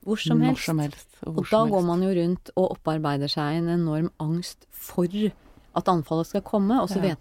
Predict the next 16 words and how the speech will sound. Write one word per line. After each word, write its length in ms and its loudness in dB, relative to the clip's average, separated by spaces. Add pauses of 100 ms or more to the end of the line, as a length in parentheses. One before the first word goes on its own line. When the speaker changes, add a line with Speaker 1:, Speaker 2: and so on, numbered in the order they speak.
Speaker 1:
man 120 -2
jo 140 0
aldri 360 0
hvor, 340 0
og 100 -2
så 220 0 (360)
kan 180 2
man 120 0
jo 60 0
til 300 -2
og 60 2
med 140 2
bli 120 2
redd 280 0
for 200 -2
å, 340 2